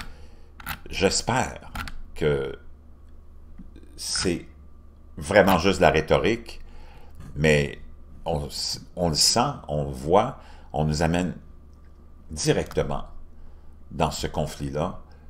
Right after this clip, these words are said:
tous, vraiment, à n'y rien comprendre. Il n'y a personne qui parle de paix en ce moment.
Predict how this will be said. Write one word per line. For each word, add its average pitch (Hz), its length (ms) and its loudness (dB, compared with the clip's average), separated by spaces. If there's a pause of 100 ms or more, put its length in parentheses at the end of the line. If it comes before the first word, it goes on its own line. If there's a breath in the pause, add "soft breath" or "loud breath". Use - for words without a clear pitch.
(800 soft breath)
tous, - 520 2 (1300)
vraiment, 95 600 0 (1080)
à 85 100 0
n'y 90 120 6
rien 170 200 4
comprendre. 76 440 4
Il 73 60 -6
n'y 76 40 -2
a 76 40 -4
personne 147 360 2
qui - 100 -14
parle 101 200 2
de 78 80 2
paix 98 180 -2
en 80 80 -4
ce - 140 -8
moment. 73 260 -6